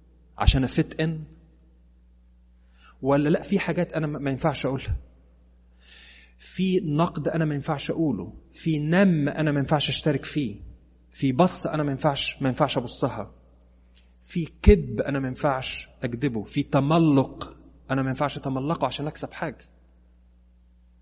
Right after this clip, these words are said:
هل أنا بتصرف زي الناس ولا لأ؟ غلط يعني غلط وصح يعني صح. قديس يوحنا المعمدان قال للملك: "لا يحل لك أن تأخذ امرأة أخيك." بس ده الملك، إلخ، إلخ، إلخ.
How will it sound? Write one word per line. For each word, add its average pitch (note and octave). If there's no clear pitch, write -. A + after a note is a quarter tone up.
هل D3+
أنا E3
بتصرف E3
زي D3+
الناس D#3+
ولا C3
لأ؟ C#3+
غلط C#3+
يعني B2
غلط C#3+
وصح -
يعني G#2
صح. -
قديس D3
يوحنا G3+
المعمدان C3
قال B3
للملك: F#3+
"لا F#3
يحل G3
لك G3+
أن F#3
تأخذ G3
امرأة F#3+
أخيك." -
بس C#3+
ده F3
الملك، G3
إلخ، G#3
إلخ، F#3+
إلخ. F3+